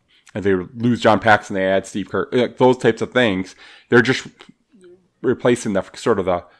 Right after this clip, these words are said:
the rotational guys around him, the supporting cast. And in LeBron's case, LeBron was the, the Jordan. He's, he's moving, and then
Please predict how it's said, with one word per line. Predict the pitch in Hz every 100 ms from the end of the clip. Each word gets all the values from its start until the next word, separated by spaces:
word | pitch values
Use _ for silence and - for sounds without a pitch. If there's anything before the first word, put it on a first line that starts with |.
| _
the | -
rotational | 95 98 139 131 120 101
guys | 95 92 92
around | 90 92 101
him, | 85
the | 85
supporting | - - 113 107 92
cast. | 85 85 90 - - - _ _
And | 104 98 95 92 - - _ _ -
in | 95
LeBron's | 92 110 139 277
case, | - 101 104 -
LeBron | 113 98 120 110
was | 101 104 - -
the, | 101 98 87 - _ -
the | 95
Jordan. | 107 101 90 92 101 - - _ _ _
He's, | 131 117 117
he's | - 135 123 104
moving, | 117 123 117 98 107 -
and | 117 110
then | 110 104